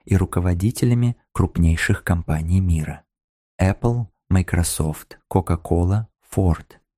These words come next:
и доказал, что его подход работает в любой сфере. Вам не придётся тратить годы на чтение всех его книг и конспектирование сотен часов лекций.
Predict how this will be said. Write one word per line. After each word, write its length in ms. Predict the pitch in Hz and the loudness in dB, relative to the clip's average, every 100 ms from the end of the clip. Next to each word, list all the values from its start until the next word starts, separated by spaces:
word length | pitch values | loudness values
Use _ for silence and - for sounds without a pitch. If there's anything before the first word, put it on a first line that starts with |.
| _ _ | _ _
и 80 | 101 | 0
доказал, 680 | 90 87 87 82 110 123 - _ _ | 0 0 0 0 0 -2 -6 _ _
что 240 | - - | -4 0
его 260 | 95 107 87 | 0 0 0
подход 580 | - - - 117 - - _ | -2 -6 -2 -2 -2 -10 _
работает 600 | 80 87 87 120 117 113 | -2 0 0 -2 0 -2
в 60 | 101 | 0
любой 320 | 107 92 80 | 0 2 -2
сфере. 560 | - - 82 78 76 - _ _ _ _ | -4 -4 -2 -2 -6 -16 _ _ _ _
Вам 280 | - 92 92 | 0 0 0
не 80 | 92 | -2
придётся 500 | - 95 98 101 - | 0 0 0 -2 -4
тратить 460 | - 87 85 82 85 | -2 -2 -2 -4 0
годы 300 | 90 87 82 | 2 2 2
на 100 | 85 | 0
чтение 460 | - - 87 82 | -2 0 2 0
всех 340 | - - 87 - | -2 -2 0 0
его 180 | 80 | 0
книг 460 | 82 - 110 - - _ | 0 2 2 0 -8 _
и 100 | 92 | -2
конспектирование 960 | 95 87 - - - 117 110 92 92 85 | 0 -2 -4 -8 -2 0 2 0 0 0
сотен 420 | - 90 - 92 | 0 -2 0 -4
часов 480 | - 85 - 85 - | -4 -4 -2 -2 2
лекций. 580 | 82 - - - 80 | 0 0 -6 -10 -12